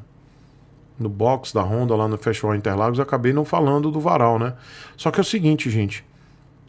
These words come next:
ontem, no dia dez de junho de dois mil e vinte e quatro, eu mandei mensagem pro nosso querido Marcello Gigonetto, né? Relações Públicas da Honda, nosso querido Gigo.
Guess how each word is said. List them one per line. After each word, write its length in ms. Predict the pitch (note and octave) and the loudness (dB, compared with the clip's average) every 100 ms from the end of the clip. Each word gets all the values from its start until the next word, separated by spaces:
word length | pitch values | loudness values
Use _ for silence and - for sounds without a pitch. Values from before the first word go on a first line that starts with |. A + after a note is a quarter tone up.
| - - | -12 2
ontem, 520 | F3+ F3+ F3 F3 F3 - | 4 4 4 0 0 -6
no 200 | D3 D3+ | 2 4
dia 320 | C#3 A#2+ C3 G#2+ | 4 4 4 4
dez 600 | A#2 C#3 C3+ A#2 - - - - | 4 6 6 2 -4 -10 -18 -6
de 140 | G#2+ | -4
junho 400 | G2 C#3+ D3+ A2 - | 2 4 4 0 -4
de 100 | G2+ | -4
dois 180 | A2+ G#2 | 0 0
mil 140 | A2 | 0
e 40 | G#2 | 0
vinte 160 | G2+ | -2
e 40 | - | -2
quatro, 360 | B2 C3 B2+ | 2 2 2
eu 60 | B2 | 0
mandei 240 | D3 C3 | 0 2
mensagem 640 | C#3 C#3+ B2 A#2+ C3 D3 D3 - - - | 0 0 2 2 2 0 -4 -16 -20 -12
pro 120 | - | 0
nosso 260 | F#3+ F3+ - | 4 4 2
querido 480 | - D3 D3+ F#3 - - - - - - - | 2 2 4 2 0 -8 -20 -20 -20 -14 2
Marcello 680 | D#3+ C#3+ B2+ E3 F3 F#3+ D#3 | 4 4 4 4 6 4 4
Gigonetto, 720 | F#3 F#3+ D3 B2 A#2+ - - - - - | 4 6 6 2 0 -8 -8 -10 -20 -12
né? 240 | A#2 B2 - - | -4 -2 -4 -6
Relações 400 | A2+ A2 G#2 B2 | 0 0 0 -4
Públicas 420 | - B2+ B2 A#2 | -2 -2 2 2
da 80 | C3+ | 4
Honda, 460 | C3 C3 D3 D3+ D3 - C3+ | 4 4 2 0 -4 -14 -6
nosso 220 | A2+ - | -6 -2
querido 280 | A2+ A#2+ C#3 | -2 0 2
Gigo. 400 | B2+ C#3+ E3 | 2 2 0